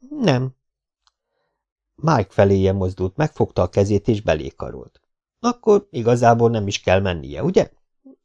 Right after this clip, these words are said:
„Azt hiszem, nem.” „Remek, Mike Reilly vagyok.” „Tara Lincoln.” „Örülök, hogy megismerhettem, Tara Lincoln.”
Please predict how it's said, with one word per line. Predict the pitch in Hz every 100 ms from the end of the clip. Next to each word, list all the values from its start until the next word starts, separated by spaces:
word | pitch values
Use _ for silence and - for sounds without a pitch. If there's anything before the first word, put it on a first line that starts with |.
| _ 185
„Azt | -
hiszem, | 180 - 165
nem.” | 156 127 135 _ _ _ _ _ _ _ _
„Remek, | - 170 101 82 - _ -
Mike | 226 123 -
Reilly | 117 107 90
vagyok.” | 85 78 - _ _ _ _ _ _ _ 190 -
„Tara | 214 170 151
Lincoln.” | 160 151 143 123 131 - _ _ _ _ _ _
„Örülök, | 160 107 110 110
hogy | - 104
megismerhettem, | 107 104 - 104 101 101 101 101
Tara | 101 98 95
Lincoln.” | 101 92 90